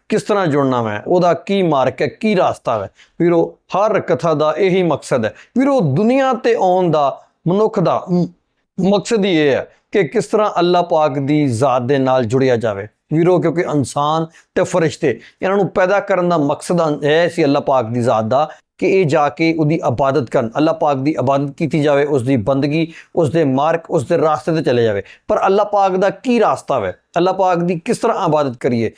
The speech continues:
ਵੀਰੋ, ਉਹ ਤਰੀਕਾ, ਉਹ ਮਾਰਗ ਗੁਰੂ ਸਾਹਿਬਾਨ ਕੋ, ਅਵਤਾਰੀ ਪੁਰਸ਼, ਔਲੀਆ ਕਰਾਮ,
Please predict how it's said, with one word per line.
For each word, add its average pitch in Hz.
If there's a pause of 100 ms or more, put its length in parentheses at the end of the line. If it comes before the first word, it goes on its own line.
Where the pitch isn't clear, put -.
(220)
ਵੀਰੋ, 165
ਉਹ 185
ਤਰੀਕਾ, 151
ਉਹ 165
ਮਾਰਗ 147 (280)
ਗੁਰੂ 151
ਸਾਹਿਬਾਨ 147
ਕੋ, 147 (240)
ਅਵਤਾਰੀ 151
ਪੁਰਸ਼, 175 (160)
ਔਲੀਆ 147
ਕਰਾਮ, 147